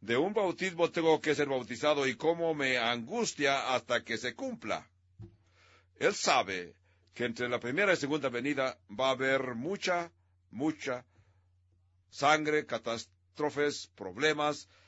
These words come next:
decisiones, juicios, situaciones aún entre los creyentes, como verás en los versos que siguen.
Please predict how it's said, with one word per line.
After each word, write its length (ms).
decisiones, 800
juicios, 1120
situaciones 1000
aún 440
entre 520
los 600
creyentes, 640
como 240
verás 500
en 100
los 100
versos 280
que 100
siguen. 420